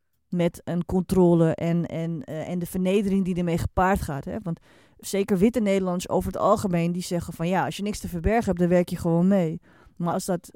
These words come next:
niet één keer plaatsvindt, maar meerdere malen, en als dat ook nog een keertje op een hele vernederende manier plaatsvindt, want je wordt als een crimineel gezien en behandeld, ja, dan doet dat heel erg wat met je zelfbeeld en met de manier waarop je ook naar de samenleving kijkt. En ik denk dat die documentaire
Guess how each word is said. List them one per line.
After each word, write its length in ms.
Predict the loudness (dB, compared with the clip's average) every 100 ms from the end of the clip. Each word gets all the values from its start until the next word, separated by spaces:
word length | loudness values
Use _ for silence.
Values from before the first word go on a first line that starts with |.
| -6
niet 260 | 0 0 0
één 200 | -2 0
keer 120 | 0
plaatsvindt, 500 | 2 2 2 0 0
maar 140 | 0
meerdere 420 | 2 4 4 4 2
malen, 520 | 2 4 4 2 -2
en 80 | -8
als 120 | -8
dat 120 | -8
ook 80 | -6
nog 120 | -6
een 60 | -6
keertje 260 | -8 -6
op 100 | -4
een 80 | -2
hele 220 | -2 -4
vernederende 680 | -4 -4 -2 0 0 0 -2
manier 380 | 0 4 4 4
plaatsvindt, 540 | 0 -2 -6 -10 -8
want 140 | -10
je 60 | -10
wordt 180 | -10 -8
als 80 | -10
een 100 | -6
crimineel 640 | -4 -2 0 0 0 -2 -10 -20 _ _
gezien 400 | -10 -6 -2 -2
en 120 | -2
behandeld, 580 | -2 0 0 0 -4 -10 _ _ -10
ja, 100 | -4
dan 200 | -2 2
doet 180 | 2 2
dat 140 | 4
heel 180 | 4 4
erg 160 | 2
wat 200 | 0 -4
met 180 | -4 -6
je 80 | -4
zelfbeeld 640 | -2 2 2 2 -2 -4
en 160 | -8 -8
met 120 | -8
de 80 | -6
manier 360 | -6 -4 -4 -4
waarop 220 | -4 -4
je 80 | -6
ook 60 |
naar 140 | -8 -10
de 60 |
samenleving 640 | -4 -2 0 -2 -6 -8 -12
kijkt. 260 | -12 -10
En 80 | -10
ik 100 | -8
denk 140 | -6
dat 100 | -4
die 100 | -4
documentaire 720 | -4 -4 -2 -4 -4 -4 -4